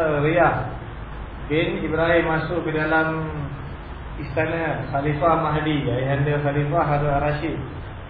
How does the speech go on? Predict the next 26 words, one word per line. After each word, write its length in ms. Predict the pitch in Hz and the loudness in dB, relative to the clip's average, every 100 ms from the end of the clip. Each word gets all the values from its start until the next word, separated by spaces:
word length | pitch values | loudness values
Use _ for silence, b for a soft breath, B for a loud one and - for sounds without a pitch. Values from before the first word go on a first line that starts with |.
| - | -10
Kebetulan 560 | 143 139 151 170 170 170 | -6 -2 0 2 6 6
waktu 380 | 156 156 160 160 | 6 4 2 2
itu 40 | 165 | 2
baginda 400 | 151 156 156 156 | 2 2 0 0
sedang 240 | 151 151 | 2 2
bermain-main 720 | 151 147 151 151 151 156 151 | 4 4 2 2 0 -2 2
burung 240 | 143 147 147 | 2 2 2
merpati. 560 | 143 147 147 160 151 | 0 2 2 2 0
Lalu 320 | 139 143 139 | 0 0 0
diriwayatkan 540 | 135 139 143 143 147 143 | 2 4 4 2 0 0
sebuah 260 | 143 139 | 2 2
hadis 240 | 135 156 143 135 | 2 0 0 0
yang, 320 | 143 147 135 131 135 - - - - - - - 135 | 2 2 0 -4 -8 -10 -12 -12 -12 -12 -12 -12 -4
yang 160 | 131 139 | 0 0
mengharuskan 1040 | - 143 135 135 190 - 185 160 131 - - - | 0 4 4 4 2 4 4 4 2 -2 -4 -4
perlombaan 640 | 139 151 151 156 165 156 | -2 2 4 4 4 2
burung 240 | 151 156 151 | 2 2 2
merpati 400 | 151 151 147 165 | 0 -2 0 0
dengan 320 | 151 147 143 | 2 2 2
maksud 320 | 143 - 156 | 0 0 -2
supaya 320 | 147 147 151 | 0 2 2
baginda 400 | 143 139 143 147 147 | 2 0 2 2 2
merasa, 560 | 147 143 - 180 220 - - - - - - - - - - - - - - - - - - - - - - - - - | 2 2 2 2 2 0 -4 -8 -12 -12 -12 -12 -12 -12 -12 -12 -12 -12 -14 -10 -8 -6 -6 -4 -4 -6 -8 -8 -10 -10
supaya 160 | - 143 | -2 2
baginda 360 | 143 143 147 160 | 4 4 4 2
merasa 720 | 147 147 147 143 - - 185 | 4 6 6 4 0 -2 0